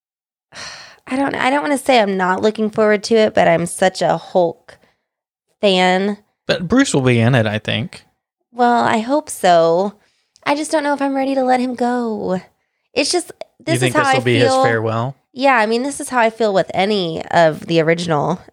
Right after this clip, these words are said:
Speaker 1: Avengers. I'm just not ready to give that up yet or to see that go away.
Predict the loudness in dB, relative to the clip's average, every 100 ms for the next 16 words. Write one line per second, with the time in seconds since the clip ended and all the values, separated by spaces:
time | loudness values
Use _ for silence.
0 | -12 -2 -2 0 -2 -2 -4 -8 -14 _
1 | 0 2 2 0 0 0 2 2 0 -4
2 | -4 -2 0 0 -4 -8 _ _ _ _
3 | _ _ _ _ -2 -2 0 0 2 2
4 | 0 2 2 2 0 -4 -4 -10 -12 -8
5 | -4 0 2 0 -4 -4 2 2 2 4
6 | 4 2 0 -4